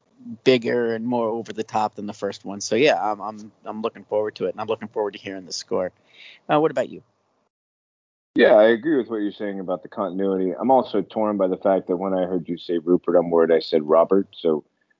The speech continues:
Speaker 2: I hope I said Rupert Gregson
Speaker 1: Oh, I
Speaker 2: Williams,
Speaker 1: think
Speaker 2: and
Speaker 1: you
Speaker 2: if I
Speaker 1: did. I
Speaker 2: didn't
Speaker 1: think you said
Speaker 2: Okay.
Speaker 1: Rupert. <laughs>
Speaker 2: Yeah, no guarantees. Like, suddenly I heard someone
Speaker 1: Mm-hmm.
Speaker 2: else say the word, and I'm like,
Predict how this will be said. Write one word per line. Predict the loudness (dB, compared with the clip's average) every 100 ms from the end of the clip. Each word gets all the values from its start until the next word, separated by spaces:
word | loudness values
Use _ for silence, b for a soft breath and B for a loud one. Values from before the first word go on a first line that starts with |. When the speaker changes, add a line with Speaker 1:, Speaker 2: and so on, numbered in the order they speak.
| _
Speaker 2:
I | -6
hope | 0 2
I | 2
said | 0 -2 -2 -2
Rupert | -4 -4 -8
Gregson | -6 -6 -6 -10 -6 -2
Speaker 1:
Oh, | -2
I | -2
Speaker 2:
Williams, |
Speaker 1:
think | -4
Speaker 2:
and | -6
Speaker 1:
you |
Speaker 2:
if | -2
I |
Speaker 1:
did. | -4
I | -4 -4
Speaker 2:
didn't | -2
Speaker 1:
think | -2
you | -6
said | -6 0
Speaker 2:
Okay. | 2 2 2
Speaker 1:
Rupert. | 0 -2
<laughs> | -14 -16 _ 4
Speaker 2:
Yeah, | 6 6 4 2
no | 0 4
guarantees. | 4 2 0 -2 -2 -2
Like, | -4 -4
suddenly | -2 0 0 2
I | 2
heard | 0 -4
someone | -4 -4
Speaker 1:
Mm-hmm. | -4
Speaker 2:
else | -6 -6
say | -8
the | -6
word, | -8 -6
and | -6
I'm | -8
like, | -6 -6